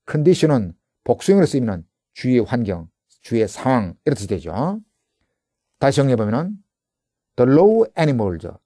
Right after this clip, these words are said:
하등 동물들은 in order to survive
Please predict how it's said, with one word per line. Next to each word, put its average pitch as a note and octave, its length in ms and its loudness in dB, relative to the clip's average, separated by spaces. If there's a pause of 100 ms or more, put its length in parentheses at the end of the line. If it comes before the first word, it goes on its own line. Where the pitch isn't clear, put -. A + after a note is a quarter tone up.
하등 B2 480 2
동물들은 C#3+ 720 0 (720)
in C#3+ 140 4
order G#3+ 180 6
to G#3 100 -2
survive D#3 640 2